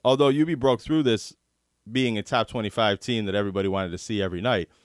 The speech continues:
but historically in basketball and football – they've struggled to get fans excited about seeing the home game against Kent State, Ohio,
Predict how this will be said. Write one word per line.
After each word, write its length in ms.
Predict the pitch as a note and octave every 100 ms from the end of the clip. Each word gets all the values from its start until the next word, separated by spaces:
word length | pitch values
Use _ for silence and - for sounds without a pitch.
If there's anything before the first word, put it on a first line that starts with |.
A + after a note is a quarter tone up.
| _ _ _ -
but 120 | G#2
historically 640 | A2 - D3+ F3 D#3 A2
in 100 | G2+
basketball 460 | F#2+ A2 - F#2 F#2+
and 180 | C3 D3+
football – 540 | A#2 G2+ F#2 E2+ E2 _ _ _ _ -
they've 200 | C3+ C#3+
struggled 440 | - D#3+ D#3+ B2
to 160 | G#2+ - G2+
get 180 | A#2+
fans 300 | - B2+ A#2+
excited 480 | G#2 - A#2+ A#2+ G#2
about 240 | G2 F#2+ F#2
seeing 240 | A2+ G2+
the 80 | F#2
home 240 | G2+ G2+
game 180 | G2 G2
against 280 | F#2 F#2 -
Kent 240 | A2 F#2+
State, 400 | - G2+ F#2 E2+ _ _ _ _ -
Ohio, 720 | F2 F2+ F2 F2+ F2 E2+ E2+